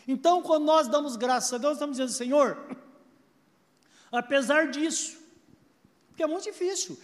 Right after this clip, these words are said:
Imagine se você perde um filho. Imagine a situação do coração, às vezes de forma trágica.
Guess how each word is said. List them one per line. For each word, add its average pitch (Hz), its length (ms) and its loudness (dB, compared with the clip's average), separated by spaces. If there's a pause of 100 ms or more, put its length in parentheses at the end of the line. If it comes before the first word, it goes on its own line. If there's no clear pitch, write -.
(140)
Imagine 330 340 -2
se 320 80 -12
você 359 100 -6
perde 320 280 -2
um 320 120 -6
filho. 294 520 -4 (1800)
Imagine 349 640 -4 (360)
a 220 60 -10
situação 262 400 -6
do 240 80 -8
coração, 208 580 -8 (600)
às 294 80 -4
vezes 339 120 -4
de 277 80 -8
forma 302 240 -2
trágica. 220 720 -2